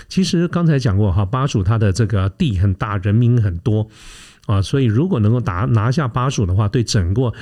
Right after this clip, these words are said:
整个这个秦国的这个国力的基础有一个非常大的一个，呃，贡献。而且不要忘记了，巴蜀是在秦的南方，而在巴蜀的东边，就是右边呐，还有一个强大的国家叫楚国。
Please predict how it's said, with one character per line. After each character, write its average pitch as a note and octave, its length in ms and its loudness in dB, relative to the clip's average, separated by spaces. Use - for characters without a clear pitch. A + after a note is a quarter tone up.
整 - 160 0
个 A#2 140 4
这 C3+ 120 0
个 A2 80 2
秦 G#2+ 280 2
国 A#2+ 160 2
的 G#2 80 4
这 G2+ 100 2
个 G#2+ 160 2
国 A2+ 240 0
力 E3 100 2
的 B2 80 2
基 D3 200 0
础 A2 200 0
有 D#2 140 -2
一 F2+ 80 2
个 G#2 80 2
非 A2 160 2
常 G2 180 2
大 G#2 220 -2
的 F2+ 140 -2
一 E2+ 100 -2
个， F2+ 240 0
呃， - 160 2
贡 C3+ 240 2
献。 G#2 260 0
而 D3+ 120 2
且 C3 180 0
不 B2+ 140 -2
要 B2 60 2
忘 B2+ 200 2
记 A2 160 2
了， F2+ 200 0
巴 G3+ 320 0
蜀 F2+ 400 -2
是 G#2+ 240 0
在 A2 300 0
秦 G#2+ 400 0
的 A#2+ 140 0
南 G2 360 4
方， D#3 320 0
而 D3 220 0
在 D#3+ 420 -2
巴 F3 180 0
蜀 A#2+ 160 -2
的 A#2 160 0
东 G3 300 0
边， G3 260 0
就 D3+ 140 -2
是 A#2+ 100 0
右 F#3 220 2
边 G2 240 0
呐， E2+ 180 -2
还 - 180 -4
有 F#3 180 2
一 G#2+ 80 2
个 A#2+ 100 0
强 A2 220 0
大 C3 100 0
的 A2 60 0
国 A2 120 2
家 A#2+ 160 2
叫 A#2+ 200 0
楚 G2+ 340 0
国。 F#2+ 340 -2